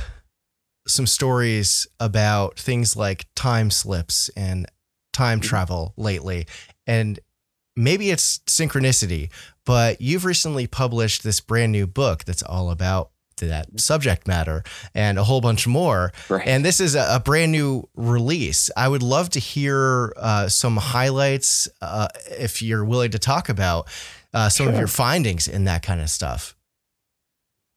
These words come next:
Speaker 2: Yeah, absolutely. So Travels Through Time, um, yeah, it, it breaks down,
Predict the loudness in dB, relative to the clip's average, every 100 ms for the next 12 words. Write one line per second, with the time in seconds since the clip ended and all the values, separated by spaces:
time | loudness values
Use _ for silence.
0 | -2 0 2 2 0 0 0 0 0 -2
1 | 0 0 0 0 0 0 -4 -6 -6 -4
2 | 0 2 2 0 -4 -6 -4 -4 -4 -8
3 | -14 _ _ -4 0 0 -2 -2 -2 0
4 | 0 0 -4 -2 2 2 2 0